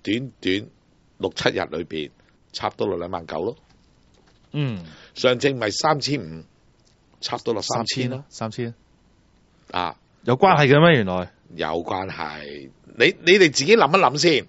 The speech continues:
Speaker 1: 啊！即係以，如果你當日有聽我講節目嘅，一月去二月嗰個跌落嚟，我列出嚟嘅論點、理由，你再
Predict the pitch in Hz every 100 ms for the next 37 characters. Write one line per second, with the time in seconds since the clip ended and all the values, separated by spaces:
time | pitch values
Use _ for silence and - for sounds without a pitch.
0 | _ 98 117 117 - - - 180 131 180
1 | 165 - 120 156 208 165 202 202 190 123
2 | 123 143 185 180 139 123 151 156 127 110
3 | - 117 107 - _ - - - _ -
4 | 185 190 139 135 - 135 135 131 113 120
5 | 113 113 - 139 135 123 120 120 - 117
6 | 92 - 85 85 98 123 - - 117 127
7 | 113 _ - 196 - 87 90 113 113 107
8 | 98 95 101 98 135 151 - - 101 101
9 | 127 117 82 69 - _ _ _ _ _
10 | 95 98 98 117 -